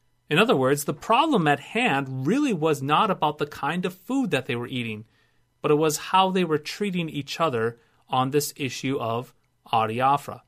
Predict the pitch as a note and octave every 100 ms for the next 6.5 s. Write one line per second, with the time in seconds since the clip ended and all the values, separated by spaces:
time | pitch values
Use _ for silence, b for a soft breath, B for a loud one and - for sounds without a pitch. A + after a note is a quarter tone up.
0 | _ _ G#2+ A#2 C#3 - C#3+ A#2+ A#2 B2
1 | C#3+ C#3+ _ _ - D3 F#3 G#3 A#2+ A#2
2 | C3 _ _ B2 A#2 A#2 C3+ C3 C#3 G#2
3 | G2 _ _ _ _ _ _ _ _ _
4 | _ _ _ C#3 D3 - D3+ F3 - C3+
5 | B2+ - D3+ C#3+ D#3 C#3 B2+ - E3 E3+
6 | - B2 A2+ C3+